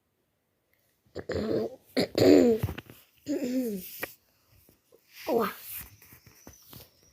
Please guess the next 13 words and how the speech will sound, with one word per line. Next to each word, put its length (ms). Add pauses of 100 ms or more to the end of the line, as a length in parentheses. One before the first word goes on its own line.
(500)
Ось 260
тільки 380
я 160
граю 680 (380)
в 100
одинадцять 680
сорок 300 (340)
шість. 880 (1900)
У 80
меня 320
домик, 360
конечно, 480
маленький. 1120